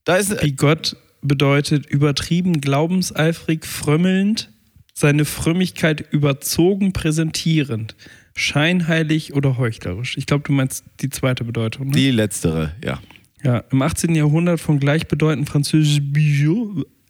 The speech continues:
Speaker 2: entlehnt, auch die Herkunft über das jiddische begotisch, fromm, gilt nicht als ausgeschlossen.
Speaker 1: Ey,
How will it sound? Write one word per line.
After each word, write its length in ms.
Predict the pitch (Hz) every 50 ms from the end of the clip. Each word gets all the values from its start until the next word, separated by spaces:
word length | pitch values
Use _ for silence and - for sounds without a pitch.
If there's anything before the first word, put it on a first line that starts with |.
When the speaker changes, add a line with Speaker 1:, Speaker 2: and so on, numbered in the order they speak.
| _ _ _ -
Speaker 2:
entlehnt, 600 | 147 143 151 147 117 135 139 143 160 196 220 - - - - - - - _
auch 160 | - 151 -
die 320 | - - 156 156 151 156 151 - -
Herkunft 480 | - 160 165 156 - 170 165 156 - -
über 180 | 139 139 147 139
das 200 | 143 139 135 -
jiddische 380 | 151 151 151 156 147 - 156 147
begotisch, 880 | 139 143 - 143 135 135 135 151 165 190 - - 131 131 151 - - - -
fromm, 420 | - - - - 120 120 139 156 - - - - _ _ _
gilt 240 | - 254 208 - -
nicht 320 | 135 127 - - - - -
als 260 | 165 180 - - _
ausgeschlossen. 960 | - 156 156 156 156 - - 151 139 - - - 104 - - - - 127 - - - _ _ _ _ _ _ _ _ _ _ _ _ _ _ _ _ - - _ - _ _ _ _ _ _ _ _ _ _ _ _ _ _ _ _ _ _ _ _ _ - - - _ _ _ _ _ _ _ _ _ _ _ _ _ _ _ _ _ _ _ _ _ _ _ -
Speaker 1:
Ey, 300 | 110 107 101 101 92 82